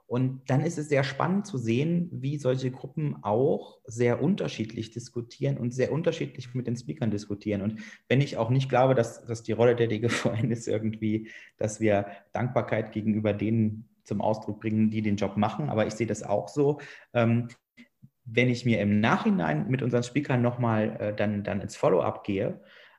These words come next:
ähm, dann ist das immer ein sehr großes Wohlwollen, weil die Art und Weise, wie wir innerhalb der Struktur, die wir ja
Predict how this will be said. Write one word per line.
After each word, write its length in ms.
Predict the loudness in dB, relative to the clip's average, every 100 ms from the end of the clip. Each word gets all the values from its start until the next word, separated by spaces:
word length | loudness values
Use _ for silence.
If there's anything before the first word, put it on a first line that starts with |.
| -8
ähm, 260 | -4 -2 -4 _
dann 460 | 0 0 0 -6 -20 _ _ _ _
ist 200 | -16 -6
das 180 | -4 -4
immer 380 | -2 0 0 0
ein 260 | 0 2 2
sehr 260 | 2 2
großes 520 | 0 -4 -2 -2 -4
Wohlwollen, 720 | -2 2 2 2 0 0 0 -2
weil 680 | 0 2 2 4 4 2 0
die 140 | -6 -2
Art 200 | -2 -2
und 160 | -2
Weise, 320 | 2 2 2 -2
wie 180 | -2
wir 420 | -2 0 0 -2 -2
innerhalb 360 | 0 0 -2 -2
der 100 | -2
Struktur, 500 | -2 -6 -6 2 2
die 180 | 2 0
wir 120 | 2
ja 340 | 4 0 -4